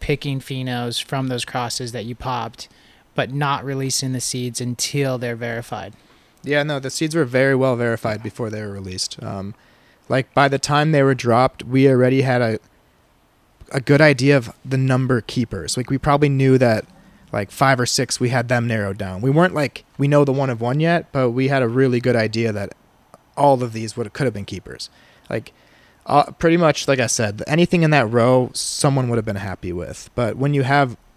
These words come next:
Speaker 2: all that to choose from, you get to be even more selective.
Speaker 1: Is it the,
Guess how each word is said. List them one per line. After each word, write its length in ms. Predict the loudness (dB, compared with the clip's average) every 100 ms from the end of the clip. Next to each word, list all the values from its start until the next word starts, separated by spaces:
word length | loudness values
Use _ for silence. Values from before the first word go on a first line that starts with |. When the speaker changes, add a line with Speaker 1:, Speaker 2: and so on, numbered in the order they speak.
| -8
Speaker 2:
all 200 | -2 2 2
that 200 | 0 -2
to 60 |
choose 340 | -6 -2 -2 0
from, 280 | 0 2 2
you 120 | 0
get 140 | -4
to 60 | -2
be 120 | -2
even 180 | -2 -4
more 160 | -6 -6
selective. 640 | -6 -8 -10 -12 -12 -16 -20 -20 -20 -8
Speaker 1:
Is 160 | -4 -2
it 100 | 0
the, 240 | -2